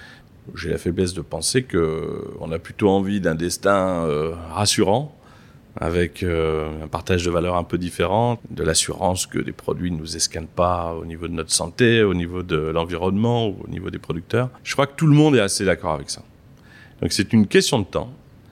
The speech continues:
Il faut que les gens se rendent compte, qu'on se rende tous compte, qu'on a un pouvoir absolu par nos actes d'achat. Et là, il y a une magie, on en a parlé, mais qui dépasse le cadre, euh, rationnel.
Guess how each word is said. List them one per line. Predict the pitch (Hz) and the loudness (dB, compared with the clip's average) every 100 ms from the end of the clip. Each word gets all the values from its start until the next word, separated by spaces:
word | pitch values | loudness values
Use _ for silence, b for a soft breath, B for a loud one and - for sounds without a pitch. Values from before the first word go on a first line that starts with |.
| b b | b b
Il | 87 | 0
faut | 117 | 0
que | 107 104 92 85 78 82 82 - - - | 2 4 6 6 4 -4 -12 -20 -8 -2
les | 90 | 2
gens | 123 | 2
se | 127 | 2
rendent | 87 90 90 | 0 0 -2
compte, | - 101 123 - - - - | 0 -2 -2 -6 -20 -20 -6
qu'on | 90 | -4
se | - 85 | -2 0
rende | 87 85 - | 0 -2 0
tous | 196 214 | 2 2
compte, | - 87 101 - - - | 0 -2 -2 -8 -20 -12
qu'on | - 110 127 | 0 4 4
a | |
un | 123 | 4
pouvoir | - - 104 101 - - - | 0 -4 0 2 0 -10 -4
absolu | 175 170 - 101 85 92 - | -2 -2 -2 -2 -2 -6 -2
par | 127 139 | 0 2
nos | 131 98 | 0 0
actes | 95 - | -2 -4
d'achat. | 87 80 - 73 - _ _ _ _ - - - | -6 -4 -6 -10 -14 _ _ _ _ -20 -20 -2
Et | 104 | 2
là, | 107 113 | 2 2
il | |
y | 101 | -2
a | |
une | 90 | -2
magie, | 90 92 90 98 95 | -2 -2 -4 -4 -4
on | 71 80 | -4 -4
en | 80 | -6
a | |
parlé, | 78 82 80 82 | -4 -2 -2 -4
mais | 80 - - - | -4 -10 -14 -18
qui | - 85 | -8 -2
dépasse | 90 101 123 113 - | 2 2 2 0 -2
le | 87 | -4
cadre, | - 95 90 82 | 0 0 0 -4
euh, | 80 76 76 73 - - | -2 -2 -4 -8 -10 -8
rationnel. | 85 98 - 113 120 78 | -4 -2 2 4 4 0